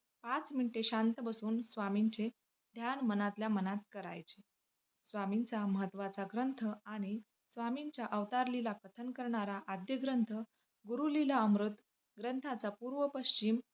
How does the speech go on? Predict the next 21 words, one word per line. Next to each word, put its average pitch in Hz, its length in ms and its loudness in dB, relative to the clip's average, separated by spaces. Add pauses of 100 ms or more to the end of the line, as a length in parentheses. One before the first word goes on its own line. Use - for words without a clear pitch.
आसन 208 420 -8
किंवा 311 180 -8
चटईवर 240 520 0
बसून 240 360 2 (100)
एक 240 240 -8
अध्याय 202 400 -8
शांतपणे 226 640 0
वाचावा 185 580 -4 (420)
व 254 120 2
मनन 208 320 2
करावे. 175 360 -8 (440)
सकाळी 190 380 0
नोकरी 196 340 0
व्यवसायाच्या 185 580 2
गडबडीत 220 520 4
संपूर्ण 214 540 2
एक 220 300 -2
अध्याय 190 280 -6
वाचणे 185 360 -2
शक्य 185 360 -2
नसल्यास 226 540 -4